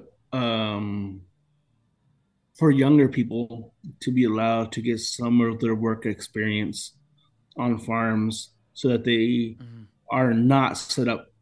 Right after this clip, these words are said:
Speaker 1: to fail later on. I mean, I grew up working and I knew how to work. So when I went to go work somewhere, whether it was working in an office or working in a store or working wherever,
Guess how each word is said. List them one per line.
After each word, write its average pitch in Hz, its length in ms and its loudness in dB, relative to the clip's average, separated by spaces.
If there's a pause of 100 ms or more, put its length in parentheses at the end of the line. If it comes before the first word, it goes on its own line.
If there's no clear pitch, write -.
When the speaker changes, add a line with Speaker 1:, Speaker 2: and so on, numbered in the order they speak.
(260)
Speaker 1:
to - 100 -10
fail 104 680 -2 (580)
later 113 380 2
on. 110 340 -2
I 123 60 0
mean, 120 160 4
I 143 140 4
grew 135 320 6
up - 180 -6 (1160)
working 107 920 -2 (560)
and 113 500 2 (500)
I 123 240 4
knew 127 420 10
how 123 140 4
to 120 100 2
work. 117 240 -2
So 117 160 -4
when 117 180 -2
I 110 80 0
went 123 260 2
to 123 100 0
go 113 100 2
work 110 140 0
somewhere, 113 260 -2
whether 240 320 4
it 262 80 6
was 214 220 0 (400)
working 160 320 4
in 139 80 6
an 131 40 4
office 127 360 -2
or 127 60 0
working 135 580 2
in 139 120 0
a 123 60 0
store 127 380 2
or 123 140 4
working 135 400 -2
wherever, 131 440 0